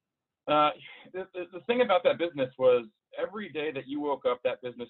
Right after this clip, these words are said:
was a little bit worse than the day before. It just was. And so, uh, you know, we probably should have noticed that earlier on, but we, it, it, it would always sort of look, after every quarter, it always sort of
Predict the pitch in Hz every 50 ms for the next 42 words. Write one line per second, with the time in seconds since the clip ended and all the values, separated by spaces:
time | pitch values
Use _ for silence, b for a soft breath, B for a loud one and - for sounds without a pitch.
0 | - - 110 104 104 101 113 131 139 131 139 101 104 107 113 113 - _ - 107
1 | 104 104 107 101 98 - - _ - 92 - - _ _ _ _ _ _ _ _
2 | _ _ _ _ - - - - - - 113 98 - - - _ _ _ _ _
3 | _ _ _ _ _ _ _ - 120 123 123 120 113 110 - 139 135 127 127 123
4 | 123 123 120 110 _ _ - 104 98 - - - _ _ _ _ _ _ _ _
5 | _ _ _ _ _ _ _ _ _ _ _ _ _ _ _ _ _ _ _ _
6 | _ - 135 131 127 120 110 - - 143 139 135 - 196 185 175 143 139 143 127
7 | - - 156 135 127 110 131 131 127 117 - - 127 117 110 110 120 123 123 123
8 | 120 113 110 110 101 117 123 120 113 104 104 104 101 95 - 110 110 104 _ 120
9 | 123 123 120 - - 113 104 - 104 101 _ _ _ _ - - 123 123 - _
10 | _ _ _ - 143 143 139 147 151 131 120 135 151 160 156 135 - - 139 131
11 | 131 127 117 107 _ _ _ _ _ - 127 123 113 - _ _ - - 113 110
12 | 120 - 131 135 143 135 131 131 156 175 175 127 123 120 117 117 123 131 131 -
13 | - 120 117 123